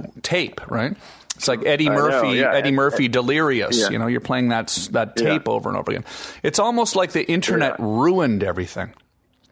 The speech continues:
Speaker 2: Well, it did kind of a little bit. I mean, that's why, you know, we had, there was a, a, a magazine called Maximum Rock and Roll, and that was kind of our Bible in the early eighties. I mean, because they had these things called the Scene Report,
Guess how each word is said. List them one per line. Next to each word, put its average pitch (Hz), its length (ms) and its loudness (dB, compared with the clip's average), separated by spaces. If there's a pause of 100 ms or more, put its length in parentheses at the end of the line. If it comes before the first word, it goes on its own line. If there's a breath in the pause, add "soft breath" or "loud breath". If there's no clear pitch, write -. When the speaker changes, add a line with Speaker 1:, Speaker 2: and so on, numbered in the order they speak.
(640)
Speaker 2:
Well, 147 160 -2
it 135 120 -2
did 123 280 0
kind 92 260 -4
of 90 80 -8
a 95 60 -4
little 82 240 0
bit. 87 200 0
I 104 60 2
mean, 120 200 -2 (280 loud breath)
that's - 180 -4
why, 135 180 2
you 117 140 0
know, 107 140 0
we 123 140 2
had, 135 300 -2
there 113 260 -2
was 110 140 -2
a, 104 180 0
a, 107 160 0 (380)
a - 40 -4
magazine 117 560 0
called 98 240 -2
Maximum 101 500 -2
Rock 95 260 -2
and 87 140 -2
Roll, 82 320 -2 (560)
and 107 380 0 (540)
that 135 180 -2
was 214 140 0
kind 160 240 -2
of 127 100 0
our 120 160 0
Bible 98 640 -2
in 92 80 -6
the 95 80 -2
early 104 400 0
eighties. 69 420 -2 (300)
I 107 80 0
mean, 107 240 2
because 107 340 0
they 110 120 2
had 120 140 0
these 113 220 0
things 123 220 0
called 110 240 -4
the 95 80 -4 (160)
Scene 143 240 2
Report, 92 500 -2